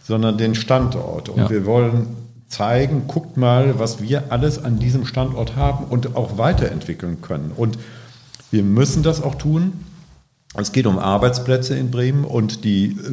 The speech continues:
Speaker 1: Bundesländer um uns herum sind ja nicht untätig. Also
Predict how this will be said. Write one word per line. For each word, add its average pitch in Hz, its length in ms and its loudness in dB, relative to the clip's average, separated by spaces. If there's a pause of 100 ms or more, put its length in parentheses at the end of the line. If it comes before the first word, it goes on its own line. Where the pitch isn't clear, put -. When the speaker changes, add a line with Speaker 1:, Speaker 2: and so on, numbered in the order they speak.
Speaker 1:
Bundesländer 120 720 2
um 120 120 0
uns 117 120 -2
herum 113 340 2
sind 120 200 2
ja 117 80 2
nicht 113 200 -2
untätig. - 760 -2
Also 107 380 0